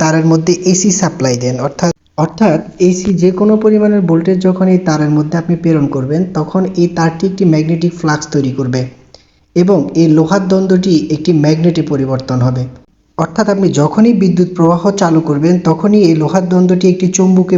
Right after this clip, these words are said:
পরিবর্তিত হবে এবং তার চারপাশে বৈদ্যুতিক বলরেখা তৈরি করবে। আর যখন আপনি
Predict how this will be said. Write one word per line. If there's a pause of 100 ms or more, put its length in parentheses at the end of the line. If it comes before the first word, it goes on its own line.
পরিবর্তিত (120)
হবে (460)
এবং (140)
তার (120)
চারপাশে (140)
বৈদ্যুতিক (120)
বলরেখা
তৈরি
করবে। (640)
আর (100)
যখন
আপনি